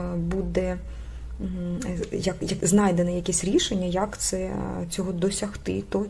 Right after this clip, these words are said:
те, чого ви хотіли. А, якась ситуація, яка від вас була закрита, тобто тут іде прояв. Тобто,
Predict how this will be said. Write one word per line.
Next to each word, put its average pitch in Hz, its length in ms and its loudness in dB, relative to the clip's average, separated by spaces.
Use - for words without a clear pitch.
те, 214 140 4
чого 185 340 -2
ви 185 80 -2
хотіли. 180 640 -2
А, 190 140 -2
якась 202 440 0
ситуація, 202 640 0
яка 185 240 2
від 180 100 -2
вас 196 220 2
була 185 260 -2
закрита, 202 640 0
тобто - 240 -2
тут - 240 -4
іде 202 100 2
прояв. 175 400 0
Тобто, - 340 -4